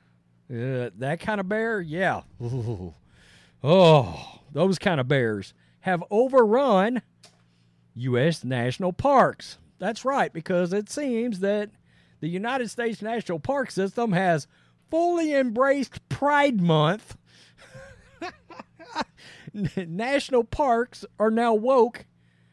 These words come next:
and they're woke in a big way, let me tell you, because they got a new spokesperson. That's right. They have brought in Signal in the drag queens.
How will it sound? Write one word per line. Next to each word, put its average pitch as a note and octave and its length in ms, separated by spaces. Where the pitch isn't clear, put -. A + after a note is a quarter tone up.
and C#3+ 180
they're A#3+ 140
woke D#3 400
in D#3 120
a D#3+ 120
big F3+ 400
way, A3+ 260
let D3+ 200
me E3 100
tell A#3+ 200
you, G#3 120
because C#3+ 300
they G3 120
got C4 180
a A3+ 40
new A3+ 120
spokesperson. F3+ 920
That's F3+ 300
right. A#3 460
They F3 180
have G3 220
brought G#3 320
in A#3+ 320
Signal D4 560
in D4 240
the D#4 80
drag C#4+ 380
queens. G#3+ 580